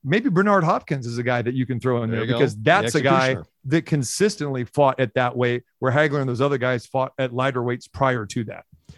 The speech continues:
Speaker 2: All right. Uh, fair enough. Let's get some, uh, gambling insight from T C. Marquise and I will piggyback off this after you are gone. The doctor, as always, has a dinner reservation,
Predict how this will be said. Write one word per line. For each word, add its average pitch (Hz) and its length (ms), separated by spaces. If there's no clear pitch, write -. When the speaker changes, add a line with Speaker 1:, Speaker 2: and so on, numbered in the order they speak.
Speaker 2:
All 139 100
right. 147 380
Uh, 135 160
fair 170 280
enough. 151 380
Let's 151 300
get 190 260
some, 175 400
uh, 147 200
gambling 160 440
insight 156 420
from 143 140
T 156 220
C. 139 260
Marquise 117 480
and 143 80
I 135 100
will 123 140
piggyback 135 500
off 120 200
this 123 200
after 120 260
you 117 200
are 113 80
gone. 120 300
The 107 60
doctor, 120 320
as 101 100
always, 110 260
has 104 140
a 101 60
dinner 117 200
reservation, 98 640